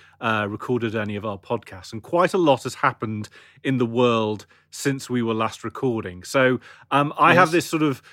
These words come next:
Speaker 1: pro forma shout out, uh, that we can do right at the start of this, of this podcast, which is, "Off you go, sunshine.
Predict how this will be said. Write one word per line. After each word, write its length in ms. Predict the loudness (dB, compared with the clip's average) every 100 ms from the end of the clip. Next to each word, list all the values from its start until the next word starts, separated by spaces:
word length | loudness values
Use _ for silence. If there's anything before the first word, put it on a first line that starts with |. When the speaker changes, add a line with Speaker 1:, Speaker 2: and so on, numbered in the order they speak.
| -20 _ -2
Speaker 1:
pro 300 | 6 6 6
forma 560 | 4 2 4 2 0
shout 460 | -2 2 2 2 0
out, 400 | -2 -2 -6 -12 -20 -14 -2
uh, 120 | 0
that 120 | 0
we 100 | -2
can 120 | -2
do 180 | 0 2
right 280 | 4 4 4
at 80 | -4
the 60 | -6
start 460 | 0 2 2 0
of 100 | -6
this, 300 | -6 -8 -12 -18 _ _
of 120 | -6
this 140 | -6 -8
podcast, 640 | -6 -6 -2 -2 -2 -6 -20 -10 -2
which 260 | -2 6
is, 220 | 6 6 2 -20 4
"Off 260 | 8 8 8
you 180 | 6 8
go, 280 | 10 10 8
sunshine. 880 | 8 6 6 6 8 10 10 6